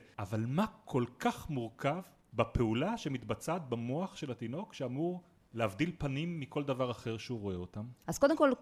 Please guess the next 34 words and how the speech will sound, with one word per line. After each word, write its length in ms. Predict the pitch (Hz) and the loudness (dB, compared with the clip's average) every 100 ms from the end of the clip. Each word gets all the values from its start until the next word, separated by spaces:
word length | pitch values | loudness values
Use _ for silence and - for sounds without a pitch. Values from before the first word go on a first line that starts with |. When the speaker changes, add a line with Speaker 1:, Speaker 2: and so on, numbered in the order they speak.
| - | 4
Speaker 2:
כאמור, 320 | 190 202 226 | 4 6 4
בפנים 380 | 202 185 208 247 | 4 6 6 6
זה 100 | 196 | 8
לא 80 | |
רק 160 | 214 214 | 8 8
זיהוי 300 | 165 165 240 | 6 4 2
פנים, 320 | - 262 254 | 4 6 6
זה 100 | 202 | 6
גם 140 | 175 170 | 4 4
הבעת 300 | 147 165 165 | 4 2 0
רגשות 360 | 139 143 190 | -4 -2 0
מפנים, 320 | 269 262 247 | 2 2 2
למשל, 300 | 240 233 233 | 4 2 2
שזה 180 | 214 196 | 0 0
משהו 220 | 180 185 | 0 -2
שמאוד 340 | 190 175 170 196 | -2 2 2 2
חשוב 340 | - - 214 | -2 -2 -2
שנדע 480 | - 180 165 151 180 | -2 -2 0 4 4
לעשות 340 | 175 165 190 160 | 4 2 -2 0
ונדע 200 | 165 180 | 2 4
להתכוון 600 | 190 - 190 143 180 196 | 4 2 -4 0 2 4
עליו 160 | 185 156 | 2 2
כדי 180 | 165 175 | 2 4
להבין 500 | 170 160 143 190 190 | 4 2 0 0 0
את 120 | 175 | -2
מה 80 | 139 | -4
שקורה 300 | 180 160 - | -4 -2 -2
סביבנו. 480 | - 147 147 240 440 - - - | -2 -4 -2 -2 -2 -6 -18 -18
בעצם 200 | - 277 | 0 6
ההנחה 320 | 262 240 - | 6 6 10
היא 100 | 262 | 10
שאנחנו 600 | 254 220 196 180 - 180 170 | 10 8 6 4 2 0 2
יצורים 320 | 170 196 226 | 0 2 4
חברתיים, 640 | 240 180 180 - 185 269 | 4 6 6 6 6 4